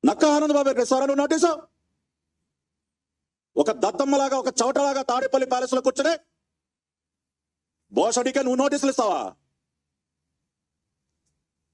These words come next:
రాష్ట్ర యువత భవిష్యత్తుతో ఆటలాడుకుంటూ, మత్తు పదార్థాల వ్యాపారం చేస్తూ అప్రమత్తంగా ఉండండి. మన రాష్ట్ర యువతని కాపాడండి అని చెప్పి మాట్లాడితే నువ్వు నా ఆనంద్ బాబు గారికి ఇస్తారా నోటీసులు బోసడీకే?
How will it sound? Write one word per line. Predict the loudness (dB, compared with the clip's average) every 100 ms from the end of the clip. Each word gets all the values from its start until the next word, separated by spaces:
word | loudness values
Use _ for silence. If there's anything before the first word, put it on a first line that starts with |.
| _ _
రాష్ట్ర | -2 0 0 0
యువత | 0 0
భవిష్యత్తుతో | 0 0 0 0 0 -2
ఆటలాడుకుంటూ, | 0 0 2 2 2 2 -2 _ _ _ _ _ _ _
మత్తు | -2 0 2
పదార్థాల | 2 2 2
వ్యాపారం | 0 0 0 2 2
చేస్తూ | 4 2 2 -6 _ _ _ _ _
అప్రమత్తంగా | -2 0 2 2 2 0
ఉండండి. | 0 0 0 0 -4 _ _ _ _ _ _ _ _ _ _ _
మన | 0 0
రాష్ట్ర | -2 -2 0
యువతని | 0 0 0 -2
కాపాడండి | -2 0 0 2
అని | 0
చెప్పి | 2
మాట్లాడితే | 2 0 -2 0 0 0 -4 _ _ _ _ _ _ _ _ _ _ _ _ _
నువ్వు | 2 2
నా | 2
ఆనంద్ | 0 0
బాబు | 0 0
గారికి | 0 -2
ఇస్తారా | -2 0
నోటీసులు | -2 -2 0 2
బోసడీకే? | 2 0 0 -2 -2